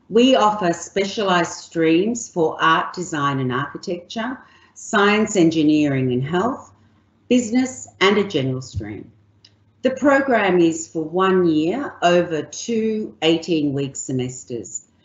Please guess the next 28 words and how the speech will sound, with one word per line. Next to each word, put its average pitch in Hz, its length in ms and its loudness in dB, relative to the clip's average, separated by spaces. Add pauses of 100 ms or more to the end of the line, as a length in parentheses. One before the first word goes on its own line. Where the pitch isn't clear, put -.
(300)
Students 294 720 2
complete 185 560 -2
four 277 240 2
courses 190 600 -4
each 196 220 -2
semester 208 600 -4
for 208 180 -2
about 175 460 2
twenty-four 165 800 -2
hours 135 360 0
of - 140 -12
class 127 400 -6
time 123 460 -4
per 117 160 -2
week. 92 420 -10 (2750)
Before 311 400 4
we 311 140 6
have 175 220 4
a 170 40 -4
closer 185 460 -2
look 170 260 -2
at 160 80 0
each 185 320 0
specialist 175 760 -6
stream 156 440 2
of 135 160 -6
foundation 143 600 -4
studies, 143 680 -4